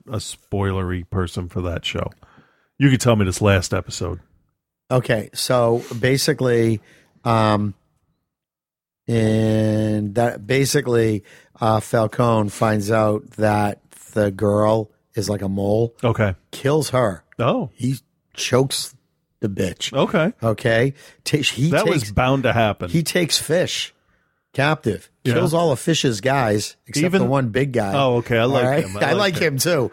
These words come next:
Speaker 1: Yeah.
Speaker 2: All right. Takes, you know, and then, like, um, takes her away to be, uh, to be tortured.
Speaker 1: Okay.
Speaker 2: All right. And, um, and then Penguin takes over her club.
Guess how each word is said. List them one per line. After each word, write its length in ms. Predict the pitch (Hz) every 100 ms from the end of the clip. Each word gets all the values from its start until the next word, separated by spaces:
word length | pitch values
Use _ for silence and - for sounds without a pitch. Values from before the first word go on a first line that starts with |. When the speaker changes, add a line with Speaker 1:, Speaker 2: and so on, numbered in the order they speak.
| -
Speaker 1:
Yeah. 220 | 120 107
Speaker 2:
All 80 | 113
right. 260 | 120 143 - - _
Takes, 380 | - 151 156 -
you 100 | 147
know, 100 | 131
and 260 | 131 127 123
then, 260 | 127 123 120
like, 420 | 117 117 107 - _ _ _ _
um, 420 | 120 117 110 104 -
takes 220 | 139 139
her 160 | - 127
away 300 | 113 117 110
to 140 | - 113
be, 300 | 110 107 104
uh, 260 | 101 95 - -
to 100 | 107
be 100 | 104
tortured. 640 | - 107 98 - 92 - _
Speaker 1:
Okay. 360 | 123 113 104 87 -
Speaker 2:
All 120 | 107
right. 340 | 110 107 127 - _ - _ _ 131
And, 300 | 123 120 120
um, 400 | 117 113 113 101 _ _ _ _ _ _ _ _ _ _ _ _ _ _ _ _ _ _ _ _
and 160 | 135 127
then 180 | 127 113
Penguin 640 | 127 131 135 123 113 104 107 _ -
takes 260 | 113 -
over 260 | 113 107 107
her 120 | 110
club. 440 | - 143 117 90